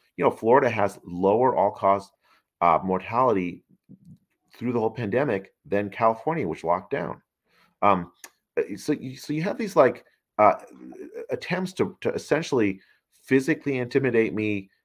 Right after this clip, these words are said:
morally intimidate me on campus. And then at the same time, I've, yeah, I've given, I've been teaching at Stanford for twenty some years. Uh, I've been a student for, uh,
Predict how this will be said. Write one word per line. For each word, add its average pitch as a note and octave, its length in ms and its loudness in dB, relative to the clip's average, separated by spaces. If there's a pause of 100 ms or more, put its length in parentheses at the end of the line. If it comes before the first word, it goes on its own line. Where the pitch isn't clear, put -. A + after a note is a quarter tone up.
morally A#2 600 2
intimidate G#2 440 0
me F#2+ 100 -4
on F2 160 -4
campus. F2 560 -4 (240)
And A#2 160 0
then E3 320 2
at - 140 2
the G2+ 60 -8
same A#2+ 280 -6
time, E3 320 -2
I've, F#2+ 160 -2
yeah, A2+ 100 2
I've E2 80 0
given, F2+ 240 -2
I've D2 120 -8
been F2 180 -4
teaching B2+ 380 -10
at E2 40 -14
Stanford F2 360 -4
for D2+ 60 -14
twenty F#2 380 -4
some E2+ 280 -8
years. F#2 520 -2
Uh, D#2+ 200 2
I've D#2 80 -2
been G2 100 0
a D#2+ 80 -4
student C#3+ 400 -8
for, D2+ 160 -6 (100)
uh, F2 80 -4